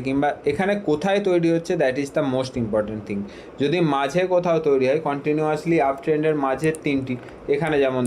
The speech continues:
দেখুন তিনটি গ্রিন ক্যান্ডেল তৈরি হয়েছে, কিন্তু এটা একটা ট্রেন্ডের মাঝে হয়েছে, এটা কিন্তু আমাদের থ্রি হোয়াইট শোল্ডার কিন্তু নয়, ঠিক আছে?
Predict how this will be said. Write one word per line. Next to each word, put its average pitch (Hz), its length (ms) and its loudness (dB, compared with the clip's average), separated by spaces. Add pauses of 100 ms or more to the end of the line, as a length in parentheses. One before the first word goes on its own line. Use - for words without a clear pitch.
দেখুন 123 200 -2 (2750)
তিনটি 165 260 2 (440)
গ্রিন 165 300 2
ক্যান্ডেল 156 300 0 (100)
তৈরি 123 240 4
হয়েছে, 110 180 0 (100)
কিন্তু 151 240 2 (400)
এটা 151 340 2
একটা 156 220 0
ট্রেন্ডের 175 480 0
মাঝে 147 400 0
হয়েছে, 113 480 2
এটা 143 260 2
কিন্তু 160 260 0
আমাদের 165 520 0 (100)
থ্রি 160 320 4 (160)
হোয়াইট 127 500 0
শোল্ডার 135 380 2
কিন্তু 147 220 -2
নয়, 101 200 0 (880)
ঠিক 151 180 2
আছে? 143 220 0